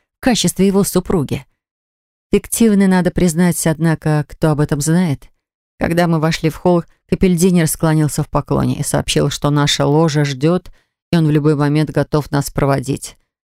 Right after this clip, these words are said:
Фиолетовое свечение вокруг погасло. Думаю, внутри здания вполне должна быть обеспечена защита. «Ах, мои дорогие, вы прибыли!» Встретила нас вдовствующая императрица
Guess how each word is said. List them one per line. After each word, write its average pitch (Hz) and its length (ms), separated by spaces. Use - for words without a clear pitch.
Фиолетовое 170 380
свечение 156 480
вокруг 143 340
погасло. 139 500
Думаю, 151 360
внутри 151 320
здания 147 340
вполне 151 380
должна 139 400
быть 139 180
обеспечена 147 560
защита. 143 560
«Ах, 175 360
мои 160 340
дорогие, 151 640
вы 156 180
прибыли!» 165 840
Встретила 180 540
нас 165 240
вдовствующая 151 720
императрица 147 720